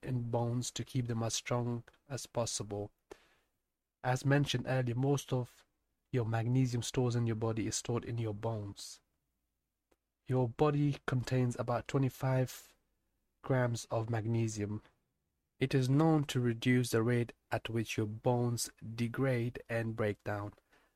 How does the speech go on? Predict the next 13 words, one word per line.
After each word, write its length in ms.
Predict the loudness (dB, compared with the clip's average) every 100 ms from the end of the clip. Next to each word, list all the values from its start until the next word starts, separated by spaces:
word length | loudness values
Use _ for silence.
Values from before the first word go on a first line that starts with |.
| _
Magnesium 420 | 0 2 2 2
deficiency 760 | -2 0 0 0 -2 0 0 -2 _ _ _ _ _ -4
can 280 | -2 0 0
result 420 | 0 2 2 2
in 160 | -2 -6
fragile 460 | -4 -2 0 0
bones. 580 | 0 -4 -4 -4 -6 -6 -6
A 260 | -4 -2 -4 -2
two 140 | -2
thousand 340 | 2 0 2
and 160 | -2 -2
thirteen 640 | 0 0 0 -2 -2 -2 -6 -14 -14
study 600 | -4 -2 0 0 -2